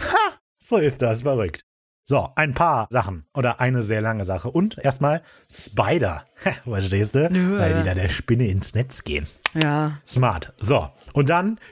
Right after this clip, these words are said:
Speaker 1: kleiner Exkurs, der keinerlei Informationsgehalt hat, aber <laughs> den ich interessant fand. Also, ich hab ja diese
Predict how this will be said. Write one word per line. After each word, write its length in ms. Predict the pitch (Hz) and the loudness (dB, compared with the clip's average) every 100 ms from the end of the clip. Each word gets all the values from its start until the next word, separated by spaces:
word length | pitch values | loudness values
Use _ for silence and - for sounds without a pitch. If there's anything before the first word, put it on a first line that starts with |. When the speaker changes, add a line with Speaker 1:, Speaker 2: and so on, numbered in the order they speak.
| - | -2
Speaker 1:
kleiner 260 | 196 202 | 0 2
Exkurs, 600 | 170 151 - 143 147 147 - - | 0 -2 -2 0 0 -2 -8 -2
der 140 | 117 | -2
keinerlei 480 | - 127 117 107 107 | 0 0 2 0 -2
Informationsgehalt 880 | 107 107 104 - 135 131 147 131 131 | -4 -2 0 0 -2 0 0 0 0
hat, 260 | 131 - | -2 -2
aber 220 | - 135 135 | -2 0 0
<laughs> 0 | |
den 140 | 104 - | -2 -4
ich 160 | - 127 | -8 -6
interessant 400 | 107 110 95 90 | -6 -4 -6 -8
fand. 220 | 85 82 _ _ _ _ | -14 -16 _ _ _ _
Also, 220 | 117 113 | 0 2
ich 100 | 107 | 2
hab 140 | 147 143 | 2 2
ja 160 | 139 | 0
diese 480 | 135 120 120 120 120 | 0 0 0 2 0